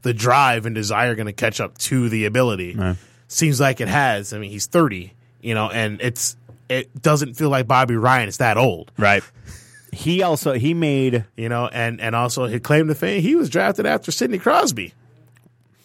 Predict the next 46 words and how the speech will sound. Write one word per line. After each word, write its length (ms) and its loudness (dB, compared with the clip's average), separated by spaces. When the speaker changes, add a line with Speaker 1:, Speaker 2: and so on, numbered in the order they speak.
Speaker 1:
So, 540 0
you 140 0
know, 280 0
good 80 0
luck 140 4
with 140 -4
that 260 4
over 200 2
your 140 -4
head 180 -2
the 80 -8
rest 220 -4
of 40 -6
your 100 -4
life. 320 -2
Speaker 2:
Yeah, 180 2
no 140 2
kidding. 340 0
Speaker 1:
<laughs> 220 -4
Speaker 2:
There's 300 0
a 60 2
trivia 280 0
question 320 0
for 180 -2
you. 120 -2
Um, 360 2
Speaker 1:
I 60 4
went 220 0
after 420 0
him, 100 0
not 240 0
before 440 0
him, 100 -2
Speaker 2:
Right, 260 2
Speaker 1:
guys. 100 0
Speaker 2:
exactly. 300 2
Speaker 1:
Come 100 2
on. 60 0
Speaker 2:
So 100 4
it's 140 -2
really 180 2
no 160 0
pressure. 460 0
I 120 2
mean, 140 2
what's, 300 -2